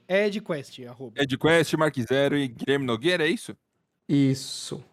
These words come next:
Speaker 3: isso.
Speaker 2: Não tô achando você, meu amigo.
Speaker 3: Fênix B R.
Speaker 2: Ah, Fênix B R, claro.
Speaker 3: Procura Fênix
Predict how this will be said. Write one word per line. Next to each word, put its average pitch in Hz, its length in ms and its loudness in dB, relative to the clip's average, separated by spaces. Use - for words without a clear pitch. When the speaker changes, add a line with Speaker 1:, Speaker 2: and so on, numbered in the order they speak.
Speaker 3:
isso. 143 320 0
Speaker 2:
Não 131 60 -6
tô 131 120 -6
achando 135 260 -8
você, 113 300 -8
meu 107 140 -10
amigo. 98 320 -10
Speaker 3:
Fênix 220 280 0
B 208 80 0
R. 202 380 2
Speaker 2:
Ah, 98 360 -4
Fênix - 260 -18
B 120 100 -4
R, 110 220 -6
claro. - 200 -6
Speaker 3:
Procura 160 340 2
Fênix 151 320 0